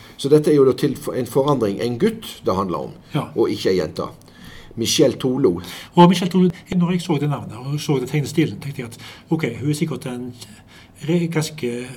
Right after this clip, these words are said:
Speaker 2: veletablert amerikansk illustratør, skråstrek
Speaker 1: Mm.
Speaker 2: barnebokforfatter. Men nei, hun er faktisk norsk.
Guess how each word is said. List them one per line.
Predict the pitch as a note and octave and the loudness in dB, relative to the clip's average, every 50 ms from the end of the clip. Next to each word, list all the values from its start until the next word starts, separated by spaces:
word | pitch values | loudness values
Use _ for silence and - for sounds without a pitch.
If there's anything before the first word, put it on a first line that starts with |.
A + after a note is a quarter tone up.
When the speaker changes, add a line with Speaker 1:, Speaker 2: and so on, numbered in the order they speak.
| - - | -4 -2
Speaker 2:
veletablert | D#3+ D3 B2+ - B2+ A#2 B2+ A#2 G#2+ - - - - - | -2 -2 -2 -4 -6 -8 -8 -10 -10 -14 -16 -14 -12 -12
amerikansk | B2+ C3 B2+ - C3+ B2 A2+ G#2 - - - - - - | -10 -10 -10 -10 -10 -10 -10 -10 -10 -10 -12 -12 -14 -12
illustratør, | A#2+ B2 A#2 - - A#2+ - - D3 D3+ D#3+ E3+ D#3+ | -12 -10 -10 -10 -12 -10 -4 0 4 4 4 4 2
skråstrek | D#3 - - D3+ B2+ - - C3 B2 - - - - - - - - | -4 -6 -6 -6 -6 -4 -6 -8 -8 -8 -10 -16 -20 -20 -20 -18 -12
Speaker 1:
Mm. | - A#2+ A2 G#2 | -8 -6 -2 0
Speaker 2:
barnebokforfatter. | D3+ C#3 C3+ C3+ C3 C3+ - - C#3+ C3 C3+ C3+ - F3+ F#3+ - - - - - - - - - - - - - - - - - - | 0 0 0 -2 -4 -6 -6 -6 -8 -8 -6 -4 -2 -2 -2 -4 -6 -18 -20 -20 -20 -20 -20 -20 -20 -20 -20 -20 -20 -20 -14 -6 -2
Men | D#3 D#3+ E3+ E3+ | 0 2 4 4
nei, | F3 F3 F3 G3+ A3 G#3 | 4 4 2 0 0 -2
hun | E3+ D3+ D3+ F#3+ | -2 -2 0 0
er | F#3 | 0
faktisk | F3+ F#3+ F3+ - F#3+ D3+ E3 | 0 -2 -4 -6 -6 -6 -4
norsk. | G3+ A#3+ A#3+ - - - - - | -4 -4 -4 -6 -8 -10 -12 -14